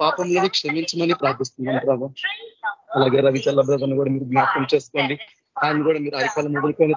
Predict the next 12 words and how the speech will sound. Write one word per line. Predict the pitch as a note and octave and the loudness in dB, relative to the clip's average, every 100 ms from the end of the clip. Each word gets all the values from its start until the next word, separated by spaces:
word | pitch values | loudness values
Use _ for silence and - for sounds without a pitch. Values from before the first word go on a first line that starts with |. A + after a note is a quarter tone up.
| D#3+ | 0
తండ్రి | D3 D#3 E3 _ _ | 2 2 -2 _ _
నడినెత్తి | - C#3 C#3 D#3 D#3+ D3+ | -2 0 0 0 -2 2
వరకు | D#3 D#3 D#3+ | 0 2 2
మీరు | D3+ C#3 | 2 0
ముట్టండి, | C3+ D3 C#3 C#3 | 0 2 2 2
తాకండి. | C3+ C#3+ C#3 C#3+ D3 | 0 0 0 0 0
ఆ | C3+ | 0
యొక్క | B2 C#3 | 0 0
కిడ్నీలో | D3 B2+ D#3 D#3+ D#3 | 0 2 4 4 2
ఉన్న | D3 D3+ | -2 -4
ప్రతి | C#3 - D#3+ D3 | -4 -2 0 2
అవయవానికి, | D3 D3+ D#3 D3+ | 2 2 0 -2